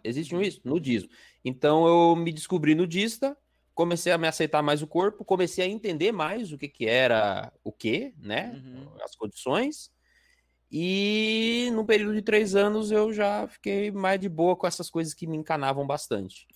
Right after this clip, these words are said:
Speaker 2: Sim.
Speaker 1: E aí eu comecei a encarar as coisas do jeito que elas devem ser encaradas.
Speaker 2: Sim.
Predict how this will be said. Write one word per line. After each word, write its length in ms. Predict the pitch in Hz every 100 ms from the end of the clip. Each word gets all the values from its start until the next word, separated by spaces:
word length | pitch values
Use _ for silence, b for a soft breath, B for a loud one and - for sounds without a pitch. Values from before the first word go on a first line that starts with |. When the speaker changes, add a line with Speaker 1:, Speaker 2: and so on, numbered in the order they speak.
| -
Speaker 2:
Sim. 300 | 127 113 113 _ _ _ _ _ _ _ _ _ -
Speaker 1:
E 160 | 101
aí 380 | 98 101 104 107
eu 840 | 117 120 127 135 143 143 147 156 156 _ _ _ _ _ _
comecei 440 | 135 127 123 135
a 80 | 131
encarar 380 | 131 143 127 127
as 100 | -
coisas 260 | 139 135
do 80 | 131
jeito 240 | 123 180 -
que 60 |
elas 180 | 147 127
devem 380 | 120 143 180 160
ser 220 | - 143
encaradas. 680 | 151 139 117 - 151 _ _ _
Speaker 2:
Sim. 320 | _ 156 123